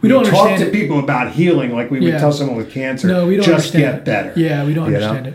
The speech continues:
Speaker 1: Mm-hmm.
Speaker 2: But, and I think, um, also with language, we, we give depression a very wide blanket. I mean,
Speaker 1: Mm-hmm.
Speaker 2: we, I don't wanna digress too much, but, you know, I used the word grief before. You know, somebody, somebody's parent dies now,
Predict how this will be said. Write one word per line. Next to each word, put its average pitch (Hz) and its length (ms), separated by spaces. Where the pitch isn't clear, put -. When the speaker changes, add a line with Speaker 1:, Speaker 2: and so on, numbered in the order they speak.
Speaker 1:
Mm-hmm. 143 160
Speaker 2:
But, 139 420
and 135 120
I 139 140
think, 151 280
um, 123 400
also 127 500
with 120 420
language, 139 540
we, 107 420
we 110 420
give 113 340
depression 110 560
a 101 60
very 131 520
wide 110 400
blanket. 95 380
I 101 40
mean, 101 140
Speaker 1:
Mm-hmm. 170 440
Speaker 2:
we, 127 420
I 113 60
don't 113 80
wanna 107 160
digress 101 340
too - 120
much, 98 220
but, 101 120
you 123 80
know, - 260
I 107 60
used 120 300
the 123 40
word 107 240
grief 113 260
before. 107 280
You 113 60
know, 107 200
somebody, 139 560
somebody's 156 440
parent 131 420
dies 90 340
now, 90 300